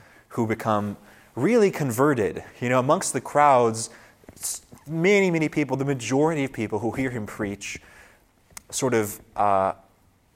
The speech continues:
maybe take it in, but they walk away and they don't follow.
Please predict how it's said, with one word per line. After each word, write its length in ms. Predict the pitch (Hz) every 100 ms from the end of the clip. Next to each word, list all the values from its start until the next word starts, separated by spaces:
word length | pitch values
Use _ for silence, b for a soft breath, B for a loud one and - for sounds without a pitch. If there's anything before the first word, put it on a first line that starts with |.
| _
maybe 240 | 123 117 113
take 260 | - 156
it 60 | 117
in, 320 | 117 120 214 - - -
but 200 | 113 - -
they 140 | 113 110
walk 320 | 101 104 -
away 380 | 95 90 78 - _ _
and 80 | 104
they 80 | 101
don't 240 | 107 -
follow. 520 | - 98 90 82 -